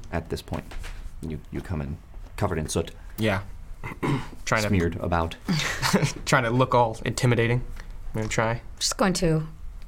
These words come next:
Speaker 3: when the person comes for food, I'm just gonna ask, you know, they come by, be like, "I would like to take this up to my room. You know, I think I'm not feeling well. Take the wine."
Speaker 1: Okay. So, um,
Speaker 2: She's
Speaker 1: goes,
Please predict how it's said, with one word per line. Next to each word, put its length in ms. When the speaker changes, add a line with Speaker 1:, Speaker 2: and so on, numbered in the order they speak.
Speaker 3:
when 180
the 100
person 380
comes 300
for 120
food, 140
I'm 80
just 160
gonna 140
ask, 280
you 80
know, 200
they 140
come 200
by, 300
be 80
like, 240
"I 60
would 80
like 180
to 80
take 240
this 160
up 120
to 80
my 120
room. 400
You 80
know, 220
I 60
think 300
I'm 180
not 160
feeling 320
well. 240
Take 180
the 80
wine." 380
Speaker 1:
Okay. 200
So, 360
um, 420
Speaker 2:
She's 240
Speaker 1:
goes, 140